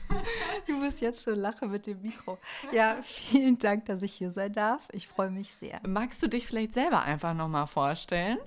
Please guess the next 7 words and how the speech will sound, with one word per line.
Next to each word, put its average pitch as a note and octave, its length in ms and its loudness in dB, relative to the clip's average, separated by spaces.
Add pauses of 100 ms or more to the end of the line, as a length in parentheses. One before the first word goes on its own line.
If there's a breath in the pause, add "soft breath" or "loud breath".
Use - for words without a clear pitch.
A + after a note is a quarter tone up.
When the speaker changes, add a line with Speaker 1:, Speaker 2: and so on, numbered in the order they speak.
Speaker 2:
Gerne. G3 500 2 (360)
Mein G3+ 380 8
Name F#3+ 260 4
ist F3 200 -4
Florence F#3 600 0
Randriana F#3 680 0
Resoa. B3 840 2